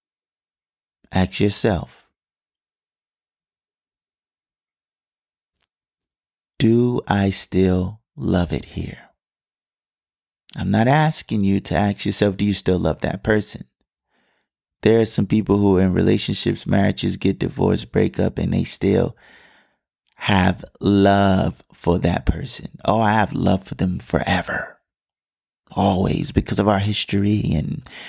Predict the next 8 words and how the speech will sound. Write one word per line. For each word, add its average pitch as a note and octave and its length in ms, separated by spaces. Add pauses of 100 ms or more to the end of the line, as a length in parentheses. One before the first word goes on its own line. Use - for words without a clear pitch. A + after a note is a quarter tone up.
(320)
everything G#2+ 420
we've G2+ 200
been G#2 280
through A2+ 520
and - 260 (760)
yada, D2 280
yada, - 300
yada." - 460